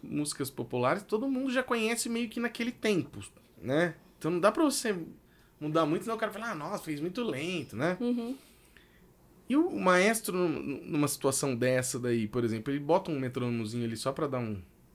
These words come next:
Speaker 1: uma luzinha piscando pra ele pegar
Speaker 2: Não.
Speaker 1: no meio? É que também já estudou tanto que na hora você tá preparado
Speaker 2: Se você
Speaker 1: pra aquilo,
Speaker 2: fizer
Speaker 1: né?
Speaker 2: isso, você vai ser metralhado pelos músicos.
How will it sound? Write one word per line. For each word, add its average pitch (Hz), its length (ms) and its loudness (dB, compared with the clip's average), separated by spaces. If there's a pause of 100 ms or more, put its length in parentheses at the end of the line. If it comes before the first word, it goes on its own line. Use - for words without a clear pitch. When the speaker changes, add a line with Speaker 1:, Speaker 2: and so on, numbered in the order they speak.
(520)
Speaker 1:
uma 117 100 0
luzinha 113 400 2
piscando 110 380 -4
pra 123 80 2
ele 110 100 2
pegar 120 500 2 (120)
Speaker 2:
Não. 180 140 -8 (480)
Speaker 1:
no 107 100 -2
meio? 117 320 4 (640)
É - 40 -4
que - 100 -10
também 330 260 10
já 320 80 10
estudou 220 380 6
tanto 202 320 2
que - 80 -2
na 190 140 6
hora 190 180 8
você 247 160 -2
tá 247 160 0
preparado 240 600 4
Speaker 2:
Se - 80 2
você 247 100 2
Speaker 1:
pra 330 80 4
aquilo, 349 180 2
Speaker 2:
fizer 311 240 6
Speaker 1:
né? 254 60 4
Speaker 2:
isso, 269 240 0
você 277 220 0
vai 269 100 -2
ser 277 120 0
metralhado 269 540 0
pelos 262 160 -4
músicos. - 480 -10